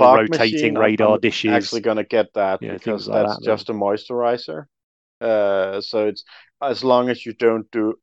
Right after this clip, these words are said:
Speaker 1: like, leave your
Speaker 2: Mm.
Speaker 1: models on a table with the mo-, moisturizer running overnight, they, your models should, should not die from having the moisture, um, smoke.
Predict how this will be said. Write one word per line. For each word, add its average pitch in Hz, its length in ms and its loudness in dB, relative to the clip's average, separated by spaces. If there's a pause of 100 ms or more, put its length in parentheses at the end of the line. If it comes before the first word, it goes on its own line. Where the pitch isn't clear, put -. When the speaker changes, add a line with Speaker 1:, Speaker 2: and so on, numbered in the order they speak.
Speaker 1:
like, 104 280 0
leave 113 340 -4
your 104 160 -2
Speaker 2:
Mm. 101 60 -6
Speaker 1:
models 98 540 -2
on 104 100 -10
a 98 60 -8
table 101 400 -8
with 98 100 -8
the 98 80 -12
mo-, 98 240 -8 (140)
moisturizer 98 600 -6
running 95 500 -6 (160)
overnight, 98 600 -4 (680)
they, 110 520 -2
your 110 200 -2
models 110 380 2
should, 110 280 -4 (360)
should - 280 -8
not 107 280 2 (680)
die 95 360 0
from 98 520 -6 (380)
having 101 500 -4
the 95 400 -2
moisture, 95 920 -4
um, 92 360 -14 (480)
smoke. 104 320 -2